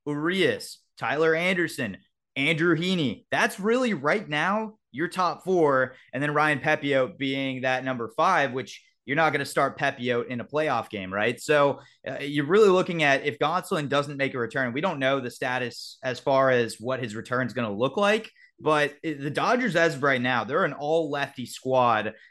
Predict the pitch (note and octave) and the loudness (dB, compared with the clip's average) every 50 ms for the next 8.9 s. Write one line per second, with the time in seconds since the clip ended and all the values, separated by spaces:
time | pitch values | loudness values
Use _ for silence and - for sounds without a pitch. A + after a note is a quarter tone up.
0 | _ - B2+ C3 C3 B2+ B2+ B2 D3+ D3 D3 - D3 C3 A#2+ E3+ G#3 A3 - - | _ 0 2 2 4 4 2 0 -2 -4 -4 -6 -8 -8 -4 -4 -4 -4 -4 -6
1 | G#3 - - - D#3+ D3 C#3+ C3 A#2+ C#3 D3+ A#2 C3+ B2 C3 C3+ B2+ C3 E3 F3 | -8 -6 -4 -4 -2 -2 -4 -2 -2 -2 -2 -2 -2 -4 -4 -4 -2 -2 -4 -2
2 | D#3 - C#3+ D3 C#3+ - A#2+ - - D#3+ D3+ D3 C#3 C3+ C3 B2+ B2 A#2+ A2+ B2 | 0 0 0 0 0 -4 -10 -10 -8 -6 -4 -2 -2 -2 0 0 -2 -2 -2 -2
3 | C3 C#3+ D#3 C#3+ - A#2+ G#2+ G#2 A#2 A#2 A2 - A#2+ A#2+ B2+ C3 C3 B2+ A#2+ A2+ | -2 0 -2 -2 -4 -6 -4 -2 -2 -2 -2 -4 -4 -4 -2 0 0 0 0 0
4 | - C#3 D3+ E3 D3+ C3 C3 - - - - - - - - _ - A#2 C3 D3 | 0 0 0 2 2 0 -2 -4 -8 -14 -20 -20 -20 -20 -12 _ 0 2 4 6
5 | D#3+ E3 E3 - C3+ C3 C3 A#2 A2+ - E3 F3 E3 D3+ C3+ D#3 D#3 D3 C#3+ E3 | 6 4 2 0 -2 -4 -2 0 2 2 4 4 2 2 2 0 0 2 2 2
6 | F#3+ F#3+ F#3+ - - D3+ D3 C#3+ C3+ B2 B2 C#3+ D3+ - - D3+ C#3+ C#3 B2 B2+ | 2 0 0 -2 -4 -2 -2 -2 -4 -2 -2 -4 -4 -2 -2 -2 -2 -2 -2 0
7 | C3+ D#3 E3+ D#3 C3+ C3 C#3+ C#3+ C#3+ - - - A2 A#2+ B2+ C3 B2+ B2 B2 G#2+ | 0 2 2 2 2 0 -2 -4 -10 -16 -16 -12 -6 -2 0 2 2 2 0 -4
8 | - - A#2+ A#2 A#2 C3 D3 E3 F#3 F#3 F3+ D#3 B2+ B2+ A2+ G2+ F2 | -6 -10 -8 -6 -4 0 2 2 2 2 2 0 -2 -2 -2 -2 -4